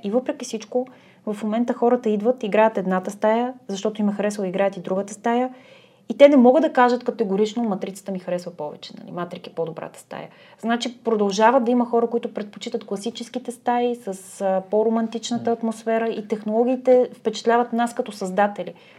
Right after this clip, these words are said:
Speaker 1: но не е задължително да са
Speaker 2: Да.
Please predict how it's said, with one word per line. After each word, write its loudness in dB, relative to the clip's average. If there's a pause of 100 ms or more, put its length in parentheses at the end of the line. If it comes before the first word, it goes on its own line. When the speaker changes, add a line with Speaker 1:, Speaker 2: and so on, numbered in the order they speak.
(120)
Speaker 1:
но 0
не 4
е 6
задължително 2
да -4
са 0 (840)
Speaker 2:
Да. -12